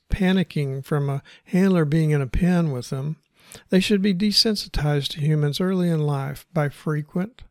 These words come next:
non-stress related mingling by humans in their pens. Abby says it's time to wrap up this episode.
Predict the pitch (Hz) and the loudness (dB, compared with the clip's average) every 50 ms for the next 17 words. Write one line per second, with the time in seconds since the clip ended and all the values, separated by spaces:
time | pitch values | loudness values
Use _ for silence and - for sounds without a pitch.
0 | _ _ - 160 151 151 151 160 170 165 - - - - 156 151 151 147 - - | _ _ -6 -4 -2 0 0 -2 -2 -2 -4 -6 -4 -2 0 0 0 -2 -4 -4
1 | 190 175 160 156 151 151 156 160 151 - - 165 156 160 160 160 156 147 139 139 | -4 -2 0 0 0 0 0 -2 -4 -4 -2 -2 0 0 0 0 0 -2 -4 -4
2 | 139 143 143 151 151 156 165 185 160 143 147 139 131 165 170 175 160 147 143 147 | -4 -4 -4 -4 -6 -6 -6 -6 -6 -4 -4 -4 -2 0 0 0 0 0 -2 -2
3 | 147 147 - - - 208 - 180 160 151 151 151 - - - 196 175 151 139 127 | -4 -4 -6 -8 -8 -8 -6 -4 -2 -2 -2 -4 -4 -4 -2 0 0 0 -2 -4
4 | 135 160 - - - - _ _ _ _ _ _ _ _ _ _ _ _ _ _ | -8 -10 -10 -10 -10 -12 _ _ _ _ _ _ _ _ _ _ _ _ _ _
5 | _ _ _ _ - - - - - - - - - - - _ _ _ _ _ | _ _ _ _ -20 -20 -20 -20 -20 -20 -20 -20 -20 -20 -20 _ _ _ _ _
6 | _ _ _ _ _ _ - - 208 233 233 185 - 180 156 139 143 123 - - | _ _ _ _ _ _ -4 -2 -2 0 0 0 0 0 0 -2 -2 -4 -2 -2
7 | 160 170 180 185 156 139 139 151 160 170 - - 160 143 - - 147 139 - - | 0 0 0 0 -2 -2 -2 -2 -2 -2 -2 -2 -4 -4 -4 -6 -6 -4 -4 -4
8 | 139 - - 147 - - 156 147 143 151 165 | -4 -4 -2 -2 0 0 0 -4 -8 -10 -12